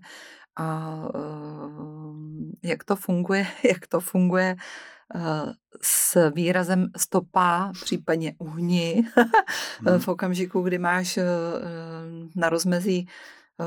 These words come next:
Speaker 1: narváno i mezi stopama, i ve stopě, tak, eh, jak to vypadá? Uhybá se, je správné uhybat, neuhybat, pokud
Speaker 2: Hmm.
Speaker 1: jsem jako hobík, úplně jako klasický
Speaker 2: Hmm, hmm.
Speaker 1: hobík?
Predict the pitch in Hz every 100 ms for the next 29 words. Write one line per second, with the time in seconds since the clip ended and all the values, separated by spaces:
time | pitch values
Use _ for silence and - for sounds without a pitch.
0 | 160 151 - 170 175 165 170 165 165 165
1 | 165 185 185 170 175 175 175 175 175 170
2 | 175 196 170 160 - 165 - 170 151 165
3 | 196 233 - 190 180 180 165 165 160 160
4 | - - _ _ - 170 160 160 160 160
5 | 196 185 196 160 - - 170 202 208 202
6 | - 196 175 - 185 175 151 160 185 185
7 | 175 - 180 180 175 170 - - - -
8 | - 175 170 165 180 160 156 165 - 139
9 | 170 165 156 156 175 165 156 151 180 -
10 | - - - - 220 233 - 165 165 160
11 | 156 -